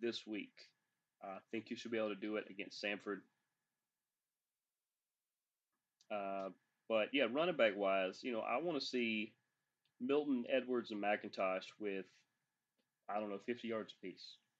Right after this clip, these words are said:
If one wants to have a hundred and, and balance out, just, that's fine too. Uh, but I wanna see, you know, Milton, he had fifty. Uh, Edwards twenty-four, McIntosh with eighteen.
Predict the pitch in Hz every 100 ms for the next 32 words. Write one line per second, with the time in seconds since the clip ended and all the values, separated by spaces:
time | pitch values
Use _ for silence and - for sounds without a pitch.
0 | _ _ _ _ _ _ - 120 113 127
1 | 120 110 - 110 101 110 113 113 110 104
2 | - 98 107 107 95 110 107 - - 104
3 | - - 113 110 - 107 101 - 120 120
4 | - _ _ _ - 107 104 117 - 139
5 | 156 185 160 - 147 139 147 - _ _
6 | 127 127 185 _ _ _ _ _ 143 196
7 | 196 165 156 131 175 156 170 - 113 101
8 | 110 110 _ _ _ _ _ _ - 113
9 | 107 107 104 104 104 _ - 143 147 143
10 | - 156 139 135 143 135 131 120 120 120
11 | 117 - 110 - - - 117 113 127 113
12 | 110